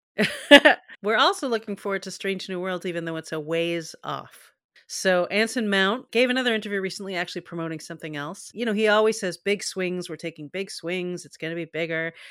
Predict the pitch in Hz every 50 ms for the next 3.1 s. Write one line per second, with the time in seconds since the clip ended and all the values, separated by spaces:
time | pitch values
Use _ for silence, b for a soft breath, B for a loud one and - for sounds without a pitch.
0 | B B B 190 208 - - - 220 208 208 190 185 196 180 180 180 175 b b
1 | b b - - 185 185 190 185 180 180 185 185 180 180 175 170 - - - 160
2 | 151 147 175 226 240 - - - - 160 143 _ - 147 143 - - 143 147 151
3 | 170 214